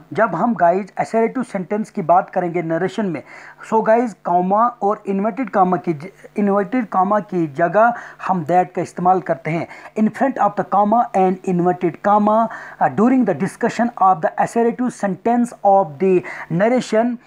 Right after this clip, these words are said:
गाइस, or you can say direct and indirect speech में in front of the comma और इन्वर्टेड कॉमा की जगह हम गाइस क्या लगाते हैं, that का इस्तेमाल करते हैं। और गाइस, जो दू-, दूसरा रूल इसमें है assertive सेंटेंस में,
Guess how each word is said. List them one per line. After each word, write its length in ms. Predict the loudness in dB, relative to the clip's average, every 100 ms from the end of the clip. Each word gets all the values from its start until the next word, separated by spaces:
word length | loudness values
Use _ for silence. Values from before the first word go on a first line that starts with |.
| _ -12
गाइस, 360 | -2 0 0 -2
or 180 | 0 0
you 100 | -2
can 100 | -6
say 180 | -2 -4
direct 440 | 2 2 2 -4
and 120 | -6 -4
indirect 460 | -2 0 0 -2 -6
speech 300 | -2 -2 -2
में 220 | -2 -4 -10 -10 -6
in 100 | -6
front 280 | -2 -2 0
of 100 | 0
the 160 | 0 -2 2
comma 320 | 2 2 0 2
और 360 | 2 2 -2 -4
इन्वर्टेड 400 | -2 0 -4 -6
कॉमा 300 | 0 0 0
की 180 | -2 -2
जगह 340 | 0 2 2 2
हम 180 | 0 2
गाइस 300 | 2 0 0
क्या 160 | 0
लगाते 380 | 0 0 -2 -2
हैं, 300 | -4 -2 -4 -8 -16 -2
that 240 | 0 0
का 100 | -2
इस्तेमाल 500 | -6 -4 0 2 2 -4 -12 -6
करते 300 | -6 -4 -4
हैं। 220 | -4 -8 -14 -8
और 220 | -2 -2 0
गाइस, 260 | -2 -2
जो 200 | -2 -4
दू-, 400 | -4 -4 -2 -2
दूसरा 380 | -4 -6 0 0
रूल 220 | 0 -2
इसमें 320 | -4 -4 -2
है 180 | 0 0
assertive 460 | -4 -2 -2 0 -2
सेंटेंस 480 | -4 -2 -2 -2 -2
में, 160 | -2